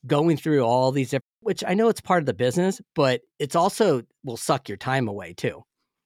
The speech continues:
Like, how do you, you have a lot of units. How are you going through all the day-to-day things that have to, you know, that grab your attention? Because I know there's things that pop up that even though you have a property manager,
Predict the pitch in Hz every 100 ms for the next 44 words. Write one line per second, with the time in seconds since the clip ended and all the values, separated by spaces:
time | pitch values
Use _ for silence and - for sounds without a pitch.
0 | - 165 139 165 175 190 170 160 _ _
1 | - 165 185 175 165 160 143 135 185 117
2 | 107 - - _ _ _ _ - 143 170
3 | 180 165 139 143 143 139 151 147 151 143
4 | 131 135 _ _ _ _ _ - 151 175
5 | 135 139 135 120 135 143 120 110 110 123
6 | - 135 - 127 117 - 139 127 110 113
7 | 160 135 123 135 143 156 120 - 160 196
8 | - - _ _ _ 135 135 147 160 190
9 | 165 - 151 139 135 - 120 131 123 123
10 | 120 139 180 196 180 156 123 - 123 120
11 | 117 120 113 113